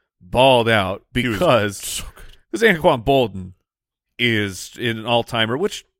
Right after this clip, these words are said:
Speaker 1: Julio Jones is. However, then you have, like, A J Green, Jordy, Manny Sanders, like, these guys where it was just
Speaker 2: It was meh.
Speaker 1: Yeah, you know, like, I mean, it's not,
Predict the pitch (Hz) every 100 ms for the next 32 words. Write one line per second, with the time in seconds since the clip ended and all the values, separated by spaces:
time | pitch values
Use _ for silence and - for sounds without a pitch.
0 | _ - 151 139 139 123 123 113 110 -
1 | 117 95 87 - _ _ - 101 117 117
2 | 113 110 110 110 101 98 95 _ - 123
3 | 117 117 104 113 117 113 113 110 _ _
4 | _ _ _ 92 104 135 131 123 120 117
5 | 107 _ - 104 120 120 107 123 117 113
6 | 113 110 110 104 107 98 117 120 131 131
7 | 127 139 135 135 147 - 190 - - _
8 | _ _ _ _ _ _ _ _ - 147
9 | 127 101 - 480 453 - 285 262 247 240
10 | 226 208 175 185 156 214 220 175